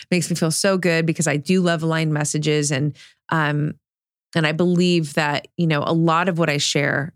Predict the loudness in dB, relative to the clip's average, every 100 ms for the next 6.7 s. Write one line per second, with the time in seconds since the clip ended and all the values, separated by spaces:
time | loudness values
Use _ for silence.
0 | _ -4 -2 0 0 0 -2 -2 0 2
1 | 0 0 0 -2 -4 -4 -4 -4 -4 -4
2 | -4 -6 -4 -4 -2 -4 -4 -4 -6 -6
3 | -4 -2 -2 -2 -8 -14 -14 -10 -4 -2
4 | -2 -8 -8 0 2 2 2 0 0 0
5 | 2 2 2 0 0 -2 -4 -2 0 2
6 | 0 0 -2 0 0 0 -2